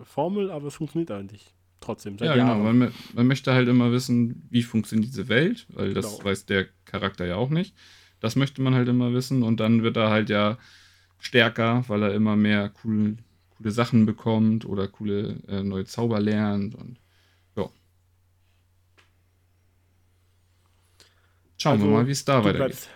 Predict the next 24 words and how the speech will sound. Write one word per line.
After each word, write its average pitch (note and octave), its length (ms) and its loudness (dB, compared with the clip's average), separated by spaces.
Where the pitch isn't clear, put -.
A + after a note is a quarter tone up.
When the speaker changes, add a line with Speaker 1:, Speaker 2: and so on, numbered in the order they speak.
Speaker 1:
du C#3 100 -6
bleibst B2 300 -8
dran. G#2+ 180 -12
Speaker 2:
Ich A#2+ 200 -10
bleib A#2+ 280 0
da G#2+ 140 -4
dran, - 400 -10
genau. F#2+ 220 -16
Speaker 1:
Okay, B2 380 -2
Speaker 2:
<laughs> - 160 -20
Speaker 1:
dann D3 240 -6
würde C#3 200 -8
ich C#3 100 -8
mal C3 180 -4
die B2+ 80 -8
nächste B2+ 260 -10
Folge C#3 240 -10
noch C#3 100 -14
abwarten B2+ 560 -14
und A#2 140 -16
dann A2 320 -14
mal A#2 120 -10
schauen, G#2+ 320 -14
ob G#2+ 140 -18